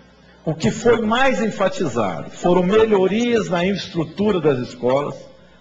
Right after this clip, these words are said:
reivindicar a suspensão do programa Reinvent-, Reinventando o Ensino Médico, segundo ele está sendo colocado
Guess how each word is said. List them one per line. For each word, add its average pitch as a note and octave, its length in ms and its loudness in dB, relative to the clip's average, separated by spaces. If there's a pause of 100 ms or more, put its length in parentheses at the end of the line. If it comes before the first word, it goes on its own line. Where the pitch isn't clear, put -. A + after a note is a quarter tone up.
(760)
reivindicar G3+ 640 2
a F#3 60 2
suspensão G#3 920 0
do F#3+ 120 0
programa D#3+ 480 2
Reinvent-, D3 480 0
Reinventando C#3 560 0
o C3+ 40 -4
Ensino B2+ 300 -6
Médico, C#3 480 0
segundo C3+ 480 -2
ele C#3 140 2
está C3 260 -2
sendo C3+ 460 -4
colocado B2 800 0